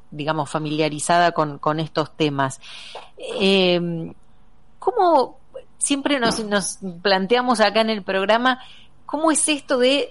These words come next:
salir a comprar vacunas? Usted ha tenido que comprar seguramente las que son convencionales, las que ya conocemos todos, sarampión, eh, hepatitis, digamos,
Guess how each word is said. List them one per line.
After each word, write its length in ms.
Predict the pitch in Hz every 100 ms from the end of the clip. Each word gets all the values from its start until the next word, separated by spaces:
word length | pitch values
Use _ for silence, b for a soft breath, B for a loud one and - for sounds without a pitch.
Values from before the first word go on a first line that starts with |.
| -
salir 500 | - - 202 233 262
a 140 | 254
comprar 520 | 208 185 180 190 196
vacunas? 640 | 185 175 170 185 160 147 -
Usted 260 | - 160 247
ha 140 | 254
tenido 340 | 208 208 226 202
que 120 | 190
comprar 360 | 180 165 220
seguramente 640 | 214 208 196 196 202 214 214
las 120 | 190
que 120 | 175
son 200 | 196 196
convencionales, 680 | 202 185 175 170 180 185 190
las 120 | 175
que 120 | 180
ya 120 | 190
conocemos 540 | 226 208 185 185 175 165
todos, 400 | 240 226 180 160
sarampión, 840 | 165 170 170 196 196 190 185 170 170
eh, 680 | 160 165 160 156 151 151 139 B B B
hepatitis, 920 | - 185 170 156 202 214 196 190 170 156
digamos, 340 | 175 175